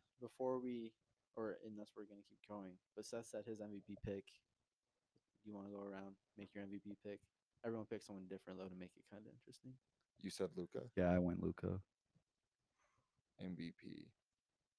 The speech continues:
Speaker 2: I wanna say Kawhi, but he's not gonna play enough games.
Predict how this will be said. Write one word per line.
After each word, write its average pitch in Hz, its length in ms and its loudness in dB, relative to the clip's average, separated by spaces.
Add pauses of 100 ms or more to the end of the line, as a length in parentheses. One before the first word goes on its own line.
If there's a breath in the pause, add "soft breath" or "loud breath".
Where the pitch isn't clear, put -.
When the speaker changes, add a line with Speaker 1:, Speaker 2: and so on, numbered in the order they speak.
(1160)
Speaker 2:
I 107 140 12
wanna 107 240 10
say 95 180 4
Kawhi, 95 360 6
but 85 100 4
he's 85 120 0
not 90 200 2
gonna 82 200 -10
play 92 120 -4
enough 80 300 -6
games. 87 380 -8